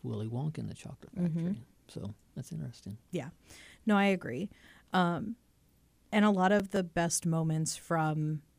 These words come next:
Speaker 2: like, the book didn't make it to the movie.
Speaker 1: Mm-hmm.
Speaker 2: Like the, um, oh, n-,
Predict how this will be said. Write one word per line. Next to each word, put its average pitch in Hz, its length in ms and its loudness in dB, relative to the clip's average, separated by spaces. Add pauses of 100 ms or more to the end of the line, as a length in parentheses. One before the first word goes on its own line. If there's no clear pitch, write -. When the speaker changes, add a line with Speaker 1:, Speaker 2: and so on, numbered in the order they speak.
(680)
Speaker 2:
like, 156 340 -2 (320)
the 170 120 2
book 151 640 -2 (160)
didn't 175 280 2
make 160 240 0
it 143 180 -6 (100)
to 170 120 -4
the 151 100 -6
movie. 156 420 -10 (460)
Speaker 1:
Mm-hmm. 110 300 -6
Speaker 2:
Like 165 280 0
the, 165 280 0
um, 151 420 -4 (760)
oh, 185 400 0
n-, 175 260 -6